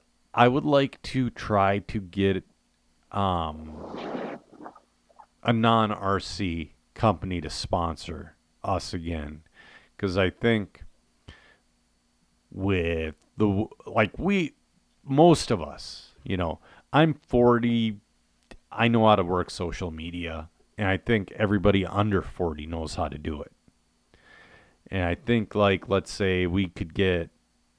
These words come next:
Red Bull or Monster or something like that on board with us. That would really,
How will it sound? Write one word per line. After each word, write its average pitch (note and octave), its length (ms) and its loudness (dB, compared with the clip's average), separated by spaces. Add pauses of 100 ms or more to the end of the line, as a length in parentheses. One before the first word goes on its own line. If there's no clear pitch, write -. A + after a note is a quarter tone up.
(120)
Red G2 420 0
Bull E2+ 520 0
or D#2 180 -10 (100)
Monster G2+ 760 -2
or D#2 40 -8
something G#2 380 -4
like F2+ 200 -6
that G2+ 260 6
on F2 240 0
board F2+ 280 0
with E2 240 -4
us. - 380 -4 (1120)
That A2+ 280 2
would F#2+ 420 -2
really, G#2 880 2